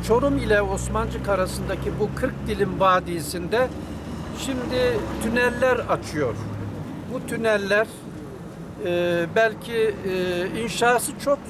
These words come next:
zor işlerdir ama devletimizin gücünden daha büyük güç yoktur. İşte bu tüneller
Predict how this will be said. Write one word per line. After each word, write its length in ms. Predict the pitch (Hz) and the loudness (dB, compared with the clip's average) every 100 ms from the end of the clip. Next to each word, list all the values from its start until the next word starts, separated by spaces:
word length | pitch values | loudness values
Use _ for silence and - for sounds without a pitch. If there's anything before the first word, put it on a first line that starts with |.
| - | 2
zor 280 | 220 214 202 - - | 6 6 4 -4 -12
işlerdir 560 | - 180 196 180 165 | -10 0 2 2 2
ama 340 | 170 170 226 269 - - - - - | 4 6 4 2 -4 -16 -14 -14 -2
devletimizin 800 | 196 208 214 208 220 214 220 262 | 2 4 2 0 -6 -6 -4 -4
gücünden 600 | 220 202 226 220 240 233 | -4 -4 -2 0 0 2
daha 320 | 220 220 220 | 4 4 2
büyük 200 | 220 220 208 - - | -4 -8 -8 -12 -8
güç 260 | 208 - 170 | -8 -4 4
yoktur. 480 | 214 208 - 269 - - - - - - | 4 2 -8 -8 -8 -12 -14 -12 -12 -12
İşte 240 | - 220 240 | -6 -4 -4
bu 120 | 233 | -6
tüneller 600 | 226 226 220 214 220 | -4 2 4 4 2